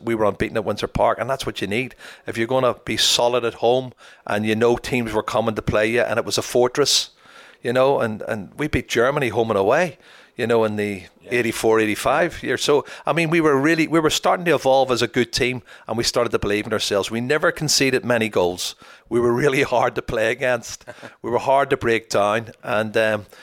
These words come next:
Speaker 1: you know, we could hurt you on the break, and we were good on our set plays.
Speaker 2: Now, your first game in the World Cup finals was against Yugoslavia in Zaragoza, and it finished nil-nil, which I'm sure must have been a good point for you, wasn't it?
Speaker 1: Well, we set out,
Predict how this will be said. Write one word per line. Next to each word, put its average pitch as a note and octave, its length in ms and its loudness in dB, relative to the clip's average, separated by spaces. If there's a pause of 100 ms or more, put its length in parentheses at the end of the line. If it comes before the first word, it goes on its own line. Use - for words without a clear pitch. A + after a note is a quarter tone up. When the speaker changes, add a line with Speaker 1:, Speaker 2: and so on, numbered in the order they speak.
(160)
Speaker 1:
you A#2+ 160 -2
know, A#2+ 160 4
we B2+ 140 2
could B2 160 -2
hurt C#3+ 300 0
you C3 80 4
on A2+ 80 2
the A2+ 80 0
break, C#3+ 340 2
and B2+ 100 0
we B2 60 0
were A#2 120 0
good A#2 200 2
on A#2 100 2
our A2+ 80 0
set D#3 280 0
plays. E3+ 400 -2 (420)
Speaker 2:
Now, B2+ 140 0
your B2+ 140 4
first F#3+ 420 2
game G#2+ 500 0 (260)
in A2+ 220 -2
the G#2 80 0
World E2+ 240 4
Cup - 180 -2
finals E2 600 -4 (320)
was F#2+ 120 -4
against G#2 380 -4
Yugoslavia A#2 920 0
in G2+ 180 -4
Zaragoza, A#2+ 800 -2
and G#2+ 200 -2 (440)
it - 180 -6
finished G3+ 360 -2
nil-nil, B2+ 540 0
which G#2 200 0
I'm A2 160 -2
sure G3 260 0
must A2 160 -2
have A2 80 0
been G2 80 0
a G2 40 0
good F#2+ 240 0
point G#3+ 280 0
for F#2 160 2
you, C#2 120 0
wasn't D#2 260 -4
it? G#3+ 120 -6 (260)
Speaker 1:
Well, G3 120 0
we G3+ 80 -2
set G3+ 320 2
out, E3+ 260 2